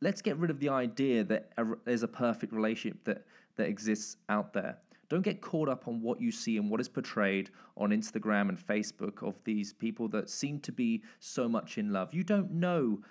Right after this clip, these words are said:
like, what happened five minutes before or after that photo. You know nothing about what they've gone through, right? It's just a, a fabricated moment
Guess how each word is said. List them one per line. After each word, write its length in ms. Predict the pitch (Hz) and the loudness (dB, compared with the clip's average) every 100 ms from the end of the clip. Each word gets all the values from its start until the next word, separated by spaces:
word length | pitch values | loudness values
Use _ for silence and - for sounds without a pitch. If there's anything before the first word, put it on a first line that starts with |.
| - _ | -20 _
like, 200 | 117 - | -2 -2
what 180 | 123 - | -4 -4
happened 300 | 135 131 113 | -6 -6 -10
five 400 | - 127 123 127 | -4 -2 -2 -2
minutes 260 | 123 113 | -4 -6
before 500 | - 107 - 123 113 - - 117 | -10 -12 -2 0 0 -2 -8 0
or 160 | 110 | 2
after 280 | 110 107 107 | 2 -2 -2
that 240 | 101 - | -2 -2
photo. 400 | 107 101 - 92 - - - | -2 -2 -2 -4 -6 -8 -2
You 100 | 170 | 2
know 140 | 185 | 2
nothing 600 | 175 175 175 - 139 107 | 4 2 0 -2 -2 -2
about 320 | - 113 107 117 | -2 0 0 -2
what 160 | 107 | -2
they've 300 | 110 107 - | 0 -2 -2
gone 260 | 120 117 113 | -4 -2 -4
through, 300 | - 95 - - - | -6 -6 -6 -12 -8
right? 180 | 104 110 | 0 0
It's 120 | 123 - | 0 -6
just 200 | 156 - - | -6 -4 -6
a, 100 | 117 127 | -4 -6
a 60 | |
fabricated 720 | - - 165 175 175 165 156 | -6 -4 -2 -2 0 -2 -2
moment 460 | 139 131 123 120 | 0 0 2 0